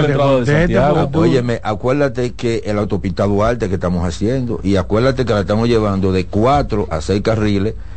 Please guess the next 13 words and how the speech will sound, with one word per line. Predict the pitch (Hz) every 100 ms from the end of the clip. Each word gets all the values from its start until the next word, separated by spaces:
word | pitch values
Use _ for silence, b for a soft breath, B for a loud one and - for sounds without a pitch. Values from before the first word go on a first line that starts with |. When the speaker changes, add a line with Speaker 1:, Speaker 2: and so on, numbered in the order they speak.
| B B B
Speaker 3:
construyendo | - 127 131 135 120 127 104
varios | 85 92 98
puentes | 90 92 123 120 95 -
en | 85
el | 78
camino. | 76 76 113 120 101
Nosotros, | 85 73 101 123 120 - - B B B B B
el | 117 -
tramo | 135 170 175
que | 156
va | 123 110
desde | 107 107 113
Santiago | 110 104 117 139 160 156